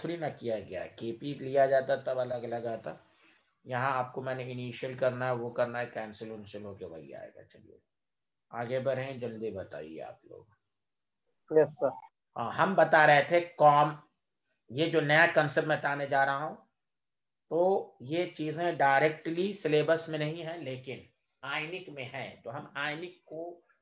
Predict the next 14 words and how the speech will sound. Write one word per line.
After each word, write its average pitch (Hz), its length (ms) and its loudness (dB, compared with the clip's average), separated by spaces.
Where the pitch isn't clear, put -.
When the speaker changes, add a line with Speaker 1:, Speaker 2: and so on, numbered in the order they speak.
Speaker 1:
के 156 180 -16
question 151 460 -10
को 156 160 -14
chemical 143 540 -10
equilibrium 147 680 -12
की 147 100 -16
मदद 135 220 -6
से - 180 -8
कैसे, 127 340 -8
chemical 147 580 -6
equilibrium 131 460 -6
में 131 160 -12
कैसे 127 220 -8
करेंगे, 113 580 -10